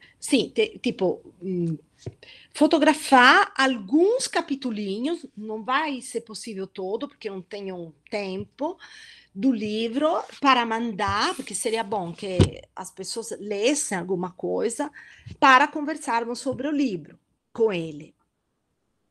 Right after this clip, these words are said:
Tipo, uma parte sobre Florença, uma parte sobre Roma, sobre Nápoles. O que que é esse livro? O Giulio Ferroni, quando ele se aposentou,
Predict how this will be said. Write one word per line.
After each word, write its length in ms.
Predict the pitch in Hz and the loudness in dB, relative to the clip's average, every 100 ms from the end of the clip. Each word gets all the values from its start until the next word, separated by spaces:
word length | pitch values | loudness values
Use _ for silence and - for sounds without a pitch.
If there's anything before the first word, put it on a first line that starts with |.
| _ _ _ _ _ | _ _ _ _ _
Tipo, 320 | - 202 - 185 | -10 -8 -4 -4
uma 440 | 180 170 202 208 | -2 -2 -2 -2
parte 340 | - 190 202 | 2 2 2
sobre 280 | 208 226 196 | -4 -2 -4
Florença, 720 | 180 190 190 240 269 262 262 | -4 -2 2 2 4 2 -2
uma 140 | 202 170 | -6 -2
parte 280 | 180 - 185 | -4 -4 -12
sobre 300 | 185 165 165 | -10 -8 -2
Roma, 640 | 202 247 262 247 226 208 | 4 8 8 6 4 0
sobre 480 | - 196 180 185 170 - - - 202 | -2 -6 -4 -6 -8 -12 -20 -14 -2
Nápoles. 380 | 240 277 254 | 2 2 0
O 40 | - | -2
que 120 | 269 | -2
que 180 | - 339 | 2 4
é 140 | 302 | 4
esse 200 | 277 - | 4 0
livro? 440 | 254 196 156 160 160 | -2 -2 -4 -4 -4
O 420 | 190 208 202 190 | -4 -6 -6 -4
Giulio 360 | 247 294 311 285 - - - | 0 2 2 0 -10 -20 -6
Ferroni, 380 | 247 240 202 180 | -2 0 0 0
quando 280 | 277 285 262 | 0 4 4
ele 140 | 208 | 2
se 140 | - | -4
aposentou, 920 | 190 208 185 185 165 - 180 196 330 | -4 -4 -4 -4 -6 0 4 6 4